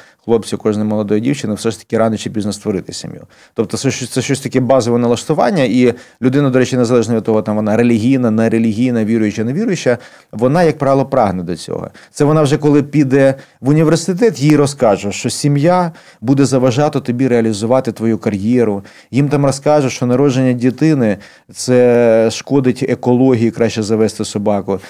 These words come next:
Тобто людям вже почнуть потім, пізніше пояснювати, що це головняк, це проблема, краще з цим не, не зв'язуватися. І багато хто починає цій брехні вірити. Хоча ще коли їм було там років дванадцять, тринадцять, чотирнадцять, п'ятнадцять, вони хотіли, вони прагнули, вони вважали, що це необхідно.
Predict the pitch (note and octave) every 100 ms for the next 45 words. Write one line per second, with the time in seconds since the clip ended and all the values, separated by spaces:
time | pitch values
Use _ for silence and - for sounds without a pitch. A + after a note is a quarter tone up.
0 | - - D3 F3+ A#3 G#3 D#3+ C#3 D#3+ F3+
1 | - E3+ D3+ A#2 B2+ B2 C3+ - C4+ E4
2 | G#3 D#3 C#3+ C3+ D3 C#3 D#3+ C3+ C#3+ D3+
3 | E3+ D#3+ - A#2 C3 C3 D3+ C#3 B2+ B2
4 | B2 - C3+ B2+ B2 B2+ C3 A#2 D#3+ D#3
5 | A#2+ A2+ C#3 C#3+ G3 F#3 - C3+ B2+ D3
6 | D#3+ C#3 - C#3 A2+ C3+ - E3 B2+ C3+
7 | F2 - - _ _ _ - - D3 D3
8 | D3+ D#3 D3+ D3 D3 D3 C#3+ C#3+ C#3 C#3
9 | C#3 C3+ A#2 C3+ C#3 B2+ B2 B2 C3 B2
10 | A#2 B2 A#2+ A#2+ B2 - D#3 D4 F#3+ D#3
11 | F#3 A3 - _ - F3+ B2+ A#2+ A2+ A2+
12 | _ _ _ A2 D3 B2 A#2 A2+ A2+ A2
13 | A2 C#3+ C#3 C3+ B2+ C#3+ C#3+ C3+ C3+ B2+
14 | A#2 A2+ G#2